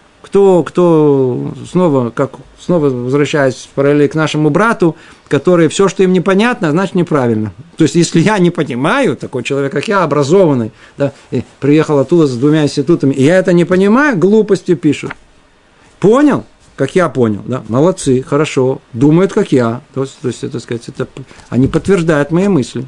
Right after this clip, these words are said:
Хотя они там две тысячи лет назад написали, но они подтверждают мои мысли. Молодцы, молодцы. Что это такое?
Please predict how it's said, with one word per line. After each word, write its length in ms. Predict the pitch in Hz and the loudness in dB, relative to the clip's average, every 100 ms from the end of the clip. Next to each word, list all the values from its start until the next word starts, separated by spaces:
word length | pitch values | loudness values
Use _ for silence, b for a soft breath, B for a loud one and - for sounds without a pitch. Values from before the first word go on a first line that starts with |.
| - | -10
Хотя 320 | - 131 156 | -6 -2 0
они 160 | 156 160 | 2 0
там 260 | 160 151 | 0 0
две 140 | 127 143 | 0 0
тысячи 240 | 147 - | -2 -2
лет 200 | 156 165 | -2 0
назад 280 | 165 165 165 | -2 -2 -2
написали, 520 | 170 170 - 285 285 | -4 -6 -6 -4 -2
но 120 | 123 | -2
они 100 | 127 | -4
подтверждают 560 | 143 147 147 156 165 - | -4 -6 -6 -4 -6 -6
мои 100 | 233 | -6
мысли. 180 | - 214 | -6 -6
Молодцы, 600 | - 143 160 170 - 139 147 - | -8 -4 -4 -4 -10 -14 -14 -10
молодцы. 380 | 143 156 - - _ _ _ b b b b - - - - - | -8 -8 -12 -20 _ _ _ b b b b -20 -20 -20 -20 -14
Что 100 | 71 | -12
это 140 | 65 | -12
такое? 160 | - - | -16 -20